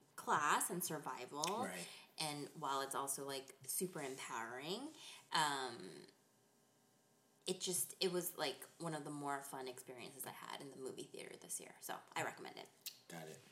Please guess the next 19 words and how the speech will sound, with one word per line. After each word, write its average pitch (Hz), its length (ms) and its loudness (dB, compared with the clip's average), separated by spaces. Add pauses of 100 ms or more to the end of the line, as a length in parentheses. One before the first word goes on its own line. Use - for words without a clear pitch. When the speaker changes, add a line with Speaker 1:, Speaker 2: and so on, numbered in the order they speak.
(100)
Speaker 2:
got 76 120 -8
it. 76 100 -12 (460)
Uh, 117 380 12 (540)
my 123 240 8
last 110 420 6
honorable 95 280 -2
mention 92 360 -4 (300)
is, 87 320 -6
uh, 85 200 -8 (140)
Toy 90 100 -4
Story - 260 -6 (120)
four. - 120 -16 (320)
Speaker 1:
Ugh. 220 260 10 (1300)
Speaker 2:
Did 123 120 2
it 127 120 4
even 131 240 4
make 104 180 2
your 92 120 -4
list? 87 260 -2